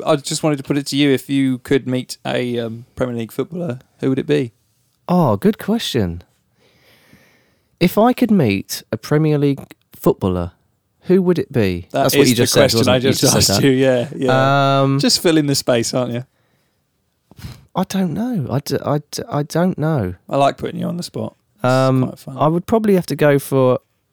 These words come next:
Speaker 2: uh, a Chelsea player 'cause I'm a Chelsea fan, <laughs>
Speaker 1: I
Speaker 2: of
Speaker 1: expected
Speaker 2: course.
Speaker 1: that, yeah.
Speaker 2: Um,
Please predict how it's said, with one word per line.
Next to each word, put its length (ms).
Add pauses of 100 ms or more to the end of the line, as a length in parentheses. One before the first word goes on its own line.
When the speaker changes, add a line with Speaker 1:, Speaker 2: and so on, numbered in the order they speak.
Speaker 2:
uh, 260
a 60
Chelsea 380
player 220
'cause 100
I'm 100
a 60
Chelsea 280
fan, 320 (100)
<laughs> 100
Speaker 1:
I 80
Speaker 2:
of 60
Speaker 1:
expected 520
Speaker 2:
course. 200
Speaker 1:
that, 260 (260)
yeah. 260 (160)
Speaker 2:
Um, 640